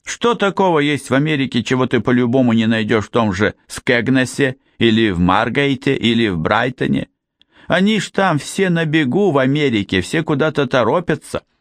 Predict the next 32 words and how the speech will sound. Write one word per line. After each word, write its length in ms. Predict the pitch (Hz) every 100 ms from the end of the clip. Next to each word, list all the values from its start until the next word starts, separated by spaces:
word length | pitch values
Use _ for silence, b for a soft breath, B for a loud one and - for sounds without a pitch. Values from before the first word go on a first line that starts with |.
| _ _ _ _
Они 260 | 175 196 226
ж 80 | 165
даже 260 | 208 202
постоять 720 | - 208 202 233 247 240 160
спокойно 560 | - 170 165 180 151 147
не 140 | 160
могут, 360 | 180 175 143 131
чтобы 240 | 143 135
твои 400 | 135 151 156 165
истории 500 | 160 - 190 147 127
послушать. 720 | - 147 - 175 160 - - _ _ B B B -
Вот 180 | 104
хотя 300 | - 113 123
бы 120 | 139 170
ту 200 | 214 123
про 180 | 123
парня 420 | 131 151 131 117 107
в 60 |
тюрьме, 320 | - 113 113
который 440 | 95 104 107 104 120
мысли 340 | 139 - 95
читал. 400 | 85 85 82 67
Тебе 340 | - 117 127 120 B B
ж 120 | -
почти 400 | - 127 - 156
целых 480 | 139 185 180 170 -
два 180 | 131 175
часа 420 | 170 175 - 190
надобно, 520 | 160 147 131 120 107 -
чтобы 280 | - 135 123
её 240 | 120 117
рассказывать. 720 | 110 113 - 92 82 71 -